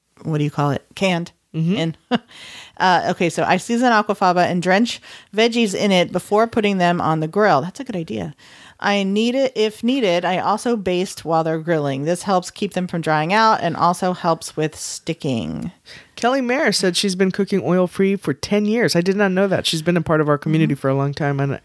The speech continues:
Speaker 2: I don't know that we've talked about that too much, but,
Speaker 1: Mm-hmm.
Speaker 2: uh, she said, "Use water or veggie broth mostly. Now cannot go near any oily food. It grosses me out." I can totally see that
Speaker 1: Yeah.
Speaker 2: because I know that when we've had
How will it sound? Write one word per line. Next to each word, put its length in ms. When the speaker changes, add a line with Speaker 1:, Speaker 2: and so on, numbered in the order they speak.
Speaker 2:
I 80
don't 140
know 100
that 460
we've 180
talked 260
about 220
that 140
too 100
much, 260
but, 180
Speaker 1:
Mm-hmm. 440
Speaker 2:
uh, 160
she 160
said, 220
"Use 240
water 360
or 200
veggie 320
broth 360
mostly. 500
Now 280
cannot 360
go 120
near 640
any 320
oily 340
food. 320
It 180
grosses 400
me 140
out." 160
I 80
can 160
totally 300
see 220
that 260
Speaker 1:
Yeah. 120
Speaker 2:
because 200
I 100
know 460
that 540
when 300
we've 200
had 440